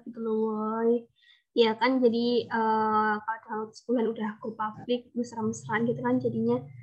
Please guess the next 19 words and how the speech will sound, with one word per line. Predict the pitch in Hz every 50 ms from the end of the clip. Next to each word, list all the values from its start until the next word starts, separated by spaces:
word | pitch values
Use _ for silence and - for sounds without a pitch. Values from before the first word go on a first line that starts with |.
| - - - _ _ 269
nggak | 254 262 247 254 - 269
jarang | 233 240 254 277 254 247
orang | 262 269 285 311 294
yang | 277 269
mikirnya | 269 269 269 269 269 269 277 294 311
itu, | 330 330 330 330 339 339 330 330 - - _ _ _ _ - -
eh, | 240 233 226 233 233 240 240 247
hasil | 233 - - 247 247 247 247 247
perselingkuhan | 247 262 254 - 285 269 262 262 254 247 254 247 247 247 254 240 240 240
gitu | 226 466 480
lah. | 453 466 - - -
Walaupun | 480 453 440 - - 285 285 277 269 247
nggak | 240 220 214 - - _
semuanya | - - - 233 226 220 226 240 233 220 220
hasil | 220 226 -
perselingkuhan | - 226 220 - 220 220 220 214 214 214
juga, | - 233 226 - 233 220
tapi | 220 - - - - 233 220
ya | 202 196